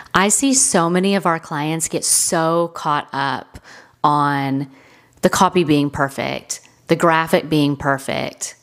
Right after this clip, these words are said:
Um, and I'm sorry to say, but whether you edit a graphic in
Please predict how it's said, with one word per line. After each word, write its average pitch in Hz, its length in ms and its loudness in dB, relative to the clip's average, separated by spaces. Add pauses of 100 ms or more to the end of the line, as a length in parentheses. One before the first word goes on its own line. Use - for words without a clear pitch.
(120)
Um, 151 680 0 (160)
and 170 220 2
I'm 175 200 0
sorry 175 280 0
to 185 80 -4
say, 156 560 -2 (100)
but 147 280 -2
whether 156 260 -2
you 190 240 -2
edit 151 340 -2
a 151 120 -4
graphic 151 840 -4 (420)
in 151 640 2